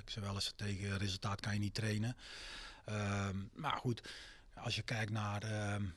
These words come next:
eigenlijk de tweede periode die we begonnen zijn bij ado uit, hè, een, een, een, een, nou ja, een nederlaag.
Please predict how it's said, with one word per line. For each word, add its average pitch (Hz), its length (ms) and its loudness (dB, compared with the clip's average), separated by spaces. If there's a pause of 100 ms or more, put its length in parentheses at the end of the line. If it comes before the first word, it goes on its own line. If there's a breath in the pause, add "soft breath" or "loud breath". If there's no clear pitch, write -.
(140)
eigenlijk - 380 -8
de 101 100 -4
tweede 107 260 2
periode 101 540 2
die 101 140 4
we 95 80 4
begonnen 104 360 0
zijn 95 220 2
bij 98 80 0
ado 104 340 0
uit, 104 300 0
hè, 113 300 0
een, 104 100 2
een, 101 500 0
een, 104 120 0
een, 98 320 -2 (100)
nou 107 160 -4
ja, 87 120 -4
een 95 80 0
nederlaag. 110 580 4